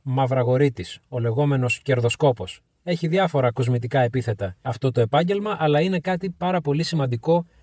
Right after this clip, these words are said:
σε συνθήκες ελεύθερης αγοράς. Είναι κάτι δίκαιο, είναι κάτι θεάρεστο, το οποίο επιτρέπει να μειωθεί η έλλειψη, δηλαδή να γίνει καλύτερη διανομή αυτών των λίγων προϊόντων που έχουν απομείνει, να γίνει δικαιότερη κατανομή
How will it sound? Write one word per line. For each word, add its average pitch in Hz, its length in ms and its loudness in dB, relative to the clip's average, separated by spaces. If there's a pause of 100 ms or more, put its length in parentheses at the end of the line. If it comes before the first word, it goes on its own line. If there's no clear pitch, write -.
(120)
σε - 160 -4
συνθήκες 147 460 -2
ελεύθερης 147 480 0
αγοράς. 120 500 0 (360)
Είναι 170 220 2
κάτι 165 300 2
δίκαιο, 143 480 0
είναι 160 200 2
κάτι 151 260 0
θεάρεστο, 151 600 0 (100)
το 160 120 4
οποίο 202 400 2
επιτρέπει 180 640 -2 (120)
να 135 420 4 (200)
μειωθεί 139 800 2
η 139 200 2
έλλειψη, 135 560 0 (240)
δηλαδή 131 420 2
να 139 100 2
γίνει 156 280 2
καλύτερη 143 720 2
διανομή 135 600 2
αυτών 151 280 0
των 147 400 0 (160)
λίγων 156 400 2
προϊόντων 127 480 2
που 117 80 -2
έχουν 113 180 0
απομείνει, 110 540 -2
να 135 180 -2
γίνει 160 240 2
δικαιότερη 139 520 2
κατανομή 113 560 -2